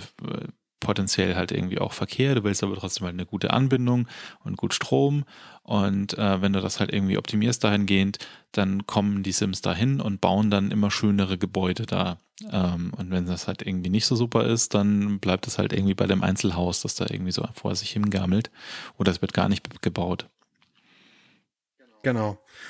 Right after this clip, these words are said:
Speaker 2: Und dann ist halt das Problem, dass alle Straßen und die Polizei Geld kosten, die Feuerwehr auch.
Speaker 1: Ja.
Speaker 2: Dafür muss man halt Steuern einnehmen.
Speaker 1: Mhm.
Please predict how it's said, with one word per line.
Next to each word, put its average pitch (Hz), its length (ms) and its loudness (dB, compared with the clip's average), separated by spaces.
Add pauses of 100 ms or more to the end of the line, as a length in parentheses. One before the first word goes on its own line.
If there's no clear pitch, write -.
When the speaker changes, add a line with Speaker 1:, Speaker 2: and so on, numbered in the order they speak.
(120)
Speaker 2:
Und 123 140 0
dann 123 140 6
ist 135 140 6
halt 135 120 4
das 131 120 2
Problem, 131 380 0
dass 127 160 4
alle 127 240 2
Straßen 147 720 2
und 123 180 -4
die 123 60 -2
Polizei 120 480 -2
Geld 113 260 -2
kosten, 180 320 -2
die 127 80 -4
Feuerwehr 117 480 -2
auch. 156 160 0
Speaker 1:
Ja. - 80 4 (520)
Speaker 2:
Dafür 120 260 -2
muss 123 180 -4
man 113 100 -2
halt 101 120 -4
Steuern 151 360 2
einnehmen. 175 480 0 (280)
Speaker 1:
Mhm. 117 180 2